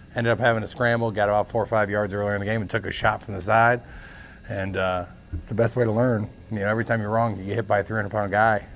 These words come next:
you know, <laughs> uh, you learn quickly. So, uh, so yeah, I was, I, I was just glad. I wanna get him in rhythm, get him in flow, let him play, have fun. We have fun. Oh, we had a blast on the sideline, me and him working together a little bit. And, uh, so it was good.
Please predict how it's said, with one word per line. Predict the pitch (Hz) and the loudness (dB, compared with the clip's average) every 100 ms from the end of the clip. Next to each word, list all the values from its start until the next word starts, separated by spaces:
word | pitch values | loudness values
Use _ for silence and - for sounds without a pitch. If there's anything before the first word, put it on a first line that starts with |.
| - - 120 | -20 -12 -6
you | 113 | -2
know, | 123 143 143 | 2 2 2
<laughs> | - | 0
uh, | 113 | 0
you | 104 113 | 0 0
learn | 131 | -2
quickly. | 117 143 120 92 85 - - - - | -2 -4 -4 -6 -8 -10 -12 -16 -8
So, | - 120 107 | 0 2 2
uh, | 101 98 - - - - - | 2 0 -6 -10 -14 -14 -16
so | - 202 | 6 8
yeah, | 220 131 | 10 8
I | 143 | 6
was, | 165 - | 4 4
I, | 139 160 | 4 4
I | 147 143 | 6 2
was | 147 | 2
just | 117 | 2
glad. | 123 113 | 4 4
I | |
wanna | 127 127 | 4 2
get | 113 117 | 2 0
him | 113 | 0
in | |
rhythm, | 104 113 110 | 0 0 -2
get | 101 110 | -2 -2
him | 107 | -4
in | 98 | -6
flow, | 107 101 101 | 0 2 2
let | 101 | 0
him | 92 | 0
play, | 104 95 92 87 - - | 0 2 0 -4 -12 -4
have | 104 | -4
fun. | - 104 98 92 - | -2 -2 -2 -4 -8
We | 117 | -6
have | 107 101 | -4 -4
fun. | 110 104 | -6 -6
Oh, | 101 | -6
we | 107 | -4
had | 107 85 | -6 -8
a | |
blast | 82 95 95 92 | -8 -2 -2 -2
on | 95 | -8
the | 90 | -8
sideline, | 95 87 87 85 90 92 | -4 -4 -4 -8 -10 -12
me | 92 | -10
and | 90 | -10
him | 92 92 | -10 -8
working | 92 92 | -8 -8
together | 90 90 92 | -8 -6 -6
a | 90 | -6
little | 92 | -6
bit. | 87 95 - - - - - - | -6 -8 -10 -18 -16 -18 -18 -8
And, | 104 95 90 | -4 -4 -2
uh, | 87 85 | -4 -4
so | - | -6
it | 101 | -6
was | |
good. | 87 98 | -6 -8